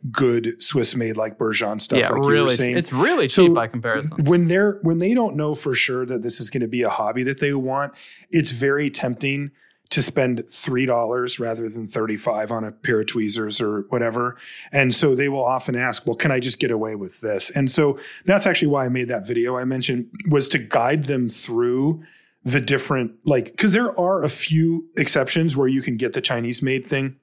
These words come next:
Speaker 1: and it basically performs the same function as what you would pay much more for. But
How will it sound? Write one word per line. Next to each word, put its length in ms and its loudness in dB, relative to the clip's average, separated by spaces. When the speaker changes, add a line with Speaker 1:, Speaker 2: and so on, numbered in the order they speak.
Speaker 1:
and 140 4
it 140 -2
basically 420 0
performs 440 -4
the 60 -6
same 240 0
function 500 -2
as 420 2
what 140 2
you 80 0
would 120 -4
pay 140 0
much 260 -2
more 200 -2
for. 380 -2
But 360 0